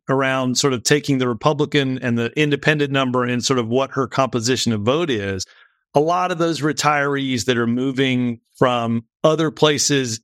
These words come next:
into the coast of South Carolina for the taxes and the weather, um, and, and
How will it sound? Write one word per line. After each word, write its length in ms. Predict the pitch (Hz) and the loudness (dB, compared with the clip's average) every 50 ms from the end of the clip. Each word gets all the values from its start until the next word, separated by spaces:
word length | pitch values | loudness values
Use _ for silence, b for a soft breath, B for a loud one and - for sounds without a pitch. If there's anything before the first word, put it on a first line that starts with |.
| _ - | _ 0
into 500 | 160 160 165 165 165 151 - 160 156 143 | 2 2 2 2 0 2 2 2 2 2
the 140 | 127 123 - | 2 0 0
coast 400 | - 139 139 135 127 - - 139 | 2 2 2 2 0 0 0 0
of 100 | 117 - | 2 2
South 300 | - 135 131 123 - - | 2 2 2 0 0 2
Carolina 500 | 139 123 123 123 123 123 123 120 117 107 | 2 2 2 2 0 0 0 -2 -2 0
for 160 | - 127 117 | 0 0 2
the 100 | 117 110 | 0 0
taxes 520 | - - 131 127 120 - - 135 113 107 | 2 2 2 2 2 0 0 0 2 2
and 120 | 120 113 104 | 2 2 2
the 60 | 104 | 2
weather, 560 | 110 127 147 170 151 120 101 101 107 107 - _ _ _ _ _ _ _ _ _ _ - | 2 2 2 2 0 -2 -2 -2 -4 -4 -6 _ _ _ _ _ _ _ _ _ _ 2
um, 560 | 143 139 135 131 131 127 127 127 127 123 - | 2 2 2 0 0 -2 0 -2 -2 -2 0
and, 240 | - 143 139 139 - - | 0 2 2 0 0 0
and 180 | 139 139 143 | 2 2 2